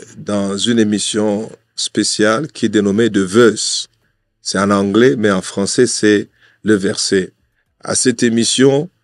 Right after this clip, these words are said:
nous prenons le temps de partager un seul verset. Nous prenons un seul verset dans la Bible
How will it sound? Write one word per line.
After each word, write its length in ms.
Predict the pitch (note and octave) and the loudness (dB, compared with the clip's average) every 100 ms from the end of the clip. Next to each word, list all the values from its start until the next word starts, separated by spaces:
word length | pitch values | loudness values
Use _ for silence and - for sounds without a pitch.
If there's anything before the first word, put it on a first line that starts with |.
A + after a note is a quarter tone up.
| _ - | _ -6
nous 120 | A2 | -6
prenons 300 | G#2 A2+ A#2+ | 0 2 2
le 160 | A#2 G#2 | 2 0
temps 480 | - B2+ C#3 C#3+ - _ _ _ _ | 2 2 2 -2 -12 _ _ _ _
de 200 | F#2+ G#2+ | -2 0
partager 800 | F2+ - A#2 - A2+ G#2 A#2+ B2+ - _ - | 0 0 -2 0 0 2 0 0 -6 _ -2
un 160 | C#3+ | 0
seul 280 | C3 - A#2 | 0 0 0
verset. 420 | G2 F2+ - - _ _ _ _ _ _ _ | 0 -4 -4 -8 _ _ _ _ _ _ _
Nous 160 | G2 G2+ | -6 -6
prenons 340 | - A2+ C3 | 0 -2 0
un 120 | B2+ | -2
seul 240 | B2 B2 A2+ | 2 0 2
verset 320 | A2+ G#2+ C3 | 0 2 2
dans 160 | A2+ G#2+ | 2 0
la 160 | G#2 | 0
Bible 580 | F#2+ A#2 C3 A#2+ B2+ | 0 2 2 2 0